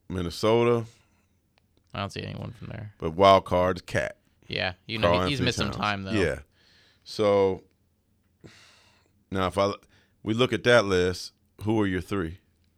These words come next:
Speaker 2: We have four here, 'cause you took out Gobert from there, so we have
Speaker 1: Okay,
Speaker 2: four to
Speaker 1: so who
Speaker 2: choose
Speaker 1: are your
Speaker 2: from.
Speaker 1: four?
Speaker 2: I'm gonna be biased. I'd put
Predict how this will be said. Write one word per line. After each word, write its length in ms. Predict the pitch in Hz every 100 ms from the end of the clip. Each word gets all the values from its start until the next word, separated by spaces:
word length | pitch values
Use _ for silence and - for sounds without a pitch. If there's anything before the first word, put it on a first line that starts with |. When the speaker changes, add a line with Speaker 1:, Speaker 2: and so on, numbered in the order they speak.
| _ _ _ _ _
Speaker 2:
We 100 | 123
have 100 | 120
four 260 | - 151 135
here, 240 | 98 87 - _ -
'cause 140 | 107
you 60 | 104
took 180 | 123 113
out 140 | 107
Gobert 340 | 104 101 110 107
from 120 | 110
there, 200 | 104 98 95
so 60 |
we 60 | 101
have 100 | 92
Speaker 1:
Okay, 100 | 90
Speaker 2:
four 120 | 117
to 80 | 123
Speaker 1:
so 60 | 98
who 80 | 120
Speaker 2:
choose 100 | 117
Speaker 1:
are 40 |
your 120 | 107
Speaker 2:
from. 100 | 101
Speaker 1:
four? 260 | 98 92 90 - _ _ _ _ _ _ _ _ _ _ _ _ _ -
Speaker 2:
I'm 140 | 107
gonna 80 | 110
be 80 | 110
biased. 420 | 98 107 113 107
I'd 200 | 107 113
put 340 | - 117 107